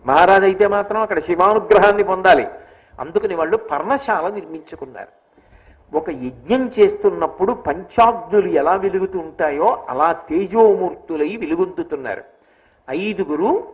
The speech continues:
పర్ణశాలలో దర్భాసనములు వేసుకుని పడుకున్నారు. పడుకుని ఉండగా అకస్మాత్తుగా అక్కడికి వ్యాస భగవానుడు వచ్చాడు. మళ్ళీ వచ్చి,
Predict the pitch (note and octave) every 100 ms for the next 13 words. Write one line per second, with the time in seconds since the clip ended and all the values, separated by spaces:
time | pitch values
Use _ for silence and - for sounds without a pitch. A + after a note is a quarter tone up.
0 | - C3 E3+ A3+ A3 D#3 C#3 C3 G#3 -
1 | - B2 - D3+ A#3 B3+ A#3+ G#3+ F3+ D3+
2 | D#3 - - F3 G#3 C#3+ C#3 D3+ C3+ -
3 | _ _ _ _ _ _ _ C3+ F3 B3+
4 | A3 E3 B2+ B2+ B2+ F#3 G4 - _ _
5 | _ - C#3+ C4+ C4+ - B3+ G#3 - E3
6 | F#3+ B3+ G3 F3+ E3 C3 C#3+ - G#3 D#3+
7 | C#3+ B2+ C#3 F3 - D3 A#2+ A#2 A#2 _
8 | _ _ A#2+ B2 - F3+ D4